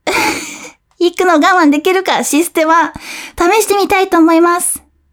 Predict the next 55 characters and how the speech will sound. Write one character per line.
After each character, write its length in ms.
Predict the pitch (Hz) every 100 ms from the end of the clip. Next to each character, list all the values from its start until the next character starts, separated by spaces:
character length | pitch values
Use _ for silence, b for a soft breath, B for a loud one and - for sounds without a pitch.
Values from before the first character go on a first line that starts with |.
| _ _ _ _ _ - B B B B B B
ち 80 | 262
ょ 20 |
っ 20 |
と 120 | 220
も 180 | 262 349
う 40 | 392
少 180 | -
し、 340 | 320 208 180 _ _ _ _ _
呼 120 | - 320
吸 180 | 302
法 80 | 285
の 140 | 302 285
練 180 | 285
習 140 | 285 269
し 80 | -
て、 340 | 247 240 - _ _ _ _ _ _ _ _ _ _ _ _ _ -
実 320 | 269 262 302
演 120 | 285
に 60 | 277
入 180 | 262 247
り 100 | 254
た 100 | 262
い 100 | 214
の 100 | 175
で、 80 | 175 - _ _ _ _ -
ち 80 | -
ょ 20 |
っ 20 |
と 80 | 208
自 140 | 214
己 40 | 214
紹 280 | 262 269 226
介、 280 | - - _ _ _ -
こ 60 |
れ 160 | 226 196
で 240 | 185 - _ _ _ _ _ -
終 140 | 285 285
わ 0 |
ら 120 | 294
せ 120 | 277
て 100 | 285
も 140 | 277
ら 80 | 277
い 80 | 277
ま 100 | 330
す 100 | -
ね。 320 | 277 302 - _ b b b b b b _ _ _ _ _ _ _ _ _ _ _
ち 80 | -
ょ 40 |
っ 40 | 262
と 100 | 233
後 160 | 254
で、 200 | 214 - -
<laughs> 100 | _ 294 392 381 - 466 - 640 719 640 659 622 523 -
実 140 | -